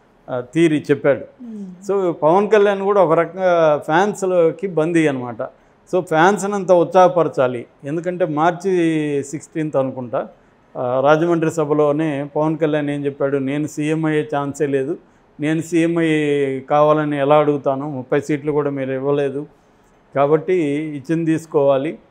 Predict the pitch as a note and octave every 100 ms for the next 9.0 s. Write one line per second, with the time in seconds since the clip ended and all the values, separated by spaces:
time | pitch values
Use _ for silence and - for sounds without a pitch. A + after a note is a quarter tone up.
0 | _ C3+ D3 C#3+ E3+ F#3 D3 C#3 C#3 C3
1 | C3 A#2 - _ A#3+ A3+ G#3 D#3+ D#3 F#3
2 | G3 G3 G3+ F3+ E3 D3+ C#3 C3+ C3 C3
3 | C3+ D#3 E3+ E3 E3 D#3 D#3+ D#3 D3+ D3
4 | C#3+ D3 C#3+ C#3 D#3 C#3+ D#3+ D#3 E3 D#3+
5 | D#3+ D3+ D3+ D3 C#3+ C#3+ C#3 C#3 C#3 C3+
6 | - _ _ - B2+ C3 E3 C#3+ D3 -
7 | C#3+ C#3 C3+ C#3 C3 _ _ _ _ -
8 | C3+ C3+ C3+ E3+ E3+ D3 C#3+ C3+ C3+ C3+